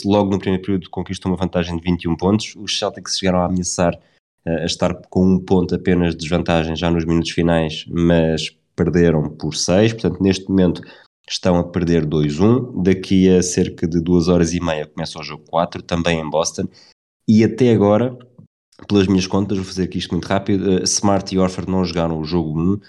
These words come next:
o Jimmy Butler não jogou a segunda parte do jogo três. Eh, no jogo três, e isto aqui depois também vale sempre o que vale, até porque o Nuno Aguiar não me deixa esquecer, e não deixará nunca esquecer, eh, a cadeira de rodas de Paul Pierce,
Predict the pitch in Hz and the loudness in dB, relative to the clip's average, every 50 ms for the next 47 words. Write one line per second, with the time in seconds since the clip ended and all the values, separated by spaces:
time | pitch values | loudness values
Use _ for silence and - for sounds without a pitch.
0 | - - - _ _ _ - 92 92 92 92 87 92 98 98 95 95 95 - 92 | -20 -20 -20 _ _ _ 0 2 4 4 4 4 4 2 4 4 4 2 2 0
1 | 90 85 90 95 95 92 85 90 85 95 92 92 90 - - - 87 92 104 101 | 0 2 4 4 4 2 0 0 2 4 4 4 2 0 -6 -4 -2 0 2 2
2 | 95 90 92 - - 87 90 85 90 - - - - 87 85 85 85 82 80 85 | 2 0 -2 -4 -4 -4 -2 -2 -4 -10 -12 -12 -6 -4 -2 -2 -2 -2 0 0
3 | 87 87 85 78 78 80 78 78 - - - 82 80 82 90 101 107 - - - | 2 2 2 0 -2 -4 -6 -6 -6 0 2 4 6 6 6 6 4 2 -2 -4
4 | - - 95 92 - 117 101 101 98 104 104 98 - - - 104 101 101 95 92 | -2 0 0 2 4 4 4 4 4 4 2 2 0 0 2 4 6 6 4 4
5 | - - - - 85 85 85 85 85 82 80 - 85 - - 90 85 92 - - | 0 -4 -6 -4 -4 -2 0 0 -2 -4 -6 -8 -12 -10 -8 -6 -6 -6 -4 -6
6 | 90 - - 90 87 85 90 87 - - 87 - - 82 82 87 95 90 87 85 | -8 -4 -4 -4 -2 0 -2 -2 0 -2 -2 -2 -4 -6 -4 0 0 0 0 0
7 | - - 82 78 76 _ _ _ _ _ - - - - - - 87 82 - - | -4 -8 -16 -16 -18 _ _ _ _ _ -14 -12 -12 -12 -6 -4 -4 -4 -2 -2
8 | 87 82 - - - 87 82 80 80 78 - - - - - - _ - - 90 | -4 -4 -4 0 2 4 4 4 2 0 -4 -10 -18 -18 -20 -20 _ -2 2 4
9 | 90 90 90 90 85 85 87 87 87 85 87 87 87 82 87 85 - - 90 - | 6 6 6 6 4 4 4 4 4 4 4 2 4 4 2 2 0 -2 -6 -6
10 | - - 85 80 - - 85 82 80 82 90 92 92 90 90 87 - - 90 87 | -4 -6 -6 -4 -2 -2 -2 0 2 4 4 6 6 4 4 2 0 0 0 2
11 | 87 98 110 107 101 98 92 - - 90 85 - - 92 87 82 - - 80 85 | 4 4 4 4 2 0 -6 -4 -4 -4 -4 -2 -2 -2 -2 -2 -4 -8 -14 -12
12 | 82 80 80 78 80 - 82 82 85 85 82 - - 85 78 85 82 - _ - | -10 -10 -10 -12 -14 -14 -6 -4 -4 -4 -4 -4 -8 -8 -6 -8 -10 -12 _ -6
13 | 85 82 78 - 90 92 98 - - | -6 -6 -4 -2 0 0 0 0 -4